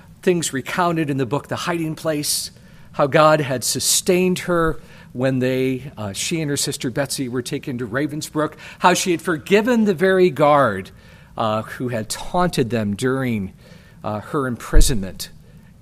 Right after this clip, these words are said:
at Ravensbrück, talking about the hope that we have in the gospel. And she told a story about a young man, uh, that wouldn't have been much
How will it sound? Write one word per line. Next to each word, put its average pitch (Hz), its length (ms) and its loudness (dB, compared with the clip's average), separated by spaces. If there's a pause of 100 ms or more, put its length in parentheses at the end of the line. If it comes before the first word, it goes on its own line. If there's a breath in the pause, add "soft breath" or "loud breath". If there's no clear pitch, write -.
at 110 300 -6
Ravensbrück, 117 760 -2 (600)
talking 135 720 -2
about 120 460 0
the 110 80 -4
hope 151 380 0 (420 loud breath)
that 117 180 -2
we 123 100 -4
have 156 260 0
in 127 100 -2
the 107 80 -2
gospel. 104 460 -4
And 101 120 -6
she 156 140 -8
told 247 440 -4
a 123 80 -6
story 170 560 2
about 131 220 0
a 131 40 2
young 151 220 2
man, 117 400 0 (480 loud breath)
uh, 123 220 4
that 135 260 2
wouldn't 247 280 4
have 175 140 6
been 170 240 2
much 156 520 -2